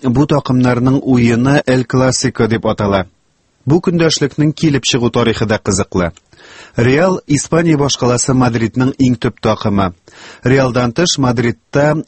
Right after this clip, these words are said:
Атлетико да бар. Әмма иң күп җанатарлары һәм популярлыгы булганы ул нәкъ менә Реал, ягъни патша такымы. Патша такымы атамасы да юкка гына түгел.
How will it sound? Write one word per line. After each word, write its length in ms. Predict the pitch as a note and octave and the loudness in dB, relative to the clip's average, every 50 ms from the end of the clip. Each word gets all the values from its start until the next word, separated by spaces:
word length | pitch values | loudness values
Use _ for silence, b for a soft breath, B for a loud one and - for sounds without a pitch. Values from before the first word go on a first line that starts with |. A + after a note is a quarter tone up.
| - B2+ | -2 -2
Атлетико 580 | A#2+ - - B2 A#2+ A#2+ - B2 G#2+ - A#2+ A2 | -2 0 0 0 0 0 -2 -4 -4 -2 0 0
да 100 | A2+ A2 | 0 0
бар. 260 | G#2 A2+ A2+ A2 G#2 B B B B B B | 0 0 0 -2 -2 B B B B B B
Әмма 300 | - B2+ C3 C#3 C#3 C#3 C#3 - _ | -2 0 2 2 2 2 0 -2 _
иң 240 | - C#3+ D3+ D#3+ D#3 | 0 0 2 2 0
күп 260 | - - C#3 B2+ A#2+ - A#2+ A#2+ | 0 0 -2 0 0 0 0 2
җанатарлары 680 | B2 B2 B2 A2+ - B2+ A#2 A#2+ A#2+ A#2+ A#2 A#2 G#2+ | 2 2 0 0 0 -2 0 0 0 0 0 0 0
һәм 180 | A2+ A#2 A2+ G#2+ - | 0 -2 -2 -2 -4
популярлыгы 680 | A#2 G#2 A#2+ A#2+ A#2 A#2 A2+ A2 A2 A2+ G#2 A2 A2+ G#2+ | -4 0 0 0 2 2 0 0 -2 0 0 0 0 0
булганы 500 | G#2 A2+ G#2+ G2+ A2 A#2+ B2+ D3 D#3 D3+ - - | 0 -2 0 0 0 0 0 0 0 0 0 -2
ул 280 | - C3 C#3+ D3 C3 F#2+ | 0 0 2 2 0 0
нәкъ 380 | B2+ B2 B2 B2 A#2+ - A#2+ A#2+ | 0 0 0 0 0 0 0 2
менә 180 | A#2+ A#2+ B2 B2 - G#2+ A#2+ A#2 | 2 2 2 2 0 0 2 2
Реал, 420 | B2 B2 A#2+ A2+ G#2+ G2+ F#2+ F#2+ b b b - | 2 2 2 2 0 0 -2 -6 b b b -2
ягъни 420 | A2+ A2+ A2+ G#2+ A#2 B2+ C3 C3 | -2 0 0 0 0 0 0 0
патша 480 | B2 - - A#2+ A2+ - - - A#2+ A2+ | 0 -2 -2 -4 -2 -2 -2 -2 -2 0
такымы. 480 | - - - - - F#2+ F#2+ F#2 E2+ - _ _ _ _ _ _ _ _ _ _ _ _ _ - - | 0 -2 -2 -2 -2 -2 0 -2 -4 -6 _ _ _ _ _ _ _ _ _ _ _ _ _ -8 -4
Патша 360 | - B2+ B2+ - - - F3 | -2 -2 0 0 0 -2 0
такымы 400 | E3+ - E3 - - D3 D3+ C#3 | 0 -2 -2 -2 -2 0 0 0
атамасы 460 | C#3 C#3 - C3 B2+ B2+ A#2+ - - C3 | 0 0 0 0 0 0 0 -2 -2 0
да 100 | C3 C#3 | 0 2
юкка 380 | C3 A#2+ A2 - - - A2+ A2 | 2 2 0 -2 -4 -4 -2 0
гына 220 | A#2 B2+ B2 A#2+ | 0 0 0 0
түгел. 300 | - - A2+ F#2+ G2 F2+ | 0 0 0 0 0 -2